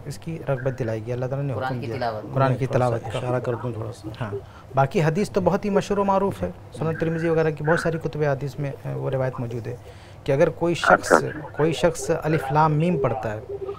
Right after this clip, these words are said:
Speaker 1: तो उसको तीस नेकियाँ मिलती हैं, यानी एक हरफ पे दस नेकी मिलती है, एक हरफ पे दस नेकी।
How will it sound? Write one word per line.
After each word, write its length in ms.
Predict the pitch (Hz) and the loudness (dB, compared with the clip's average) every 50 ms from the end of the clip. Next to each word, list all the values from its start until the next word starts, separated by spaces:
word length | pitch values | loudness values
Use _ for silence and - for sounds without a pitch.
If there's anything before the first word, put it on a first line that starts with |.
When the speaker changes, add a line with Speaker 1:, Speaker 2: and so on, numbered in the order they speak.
| - - - - - - | -10 -14 -12 -12 2 6
Speaker 1:
तो 120 | 160 160 | 6 6
उसको 300 | 160 160 160 - - 196 | 6 4 0 0 0 0
तीस 340 | 185 - - 196 233 208 - | -2 0 0 2 2 2 4
नेकियाँ 320 | 190 170 160 - 156 135 | 2 2 2 2 2 2
मिलती 220 | 131 123 117 - 143 | 2 0 2 2 2
हैं, 60 | 151 | 2
यानी 140 | 175 180 - | 4 2 4
एक 240 | 165 175 196 214 - 190 | 4 6 6 6 6 4
हरफ 340 | 151 - 160 180 202 190 - - | 4 4 6 4 4 4 4 2
पे 80 | 190 | 4
दस 180 | 165 170 165 - - | 6 6 6 6 2
नेकी 220 | 131 117 - - | -2 -2 -4 -6
मिलती 300 | 107 107 101 - - - | -6 -6 -8 -10 -12 -14
है, 160 | 113 - - - - - - - - - - - - 381 - | -12 -10 -10 -10 -8 -8 -8 -8 -6 -8 -8 -6 -6 -4 2
एक 260 | 143 151 185 196 185 175 | 4 6 6 6 4 4
हरफ 300 | 139 139 170 185 180 - | 4 6 6 6 6 4
पे 80 | 175 156 | 2 2
दस 200 | 147 156 147 - | 4 2 2 0
नेकी। 420 | 151 151 151 147 - 175 180 185 | -2 -4 -4 -4 -6 -6 -6 -6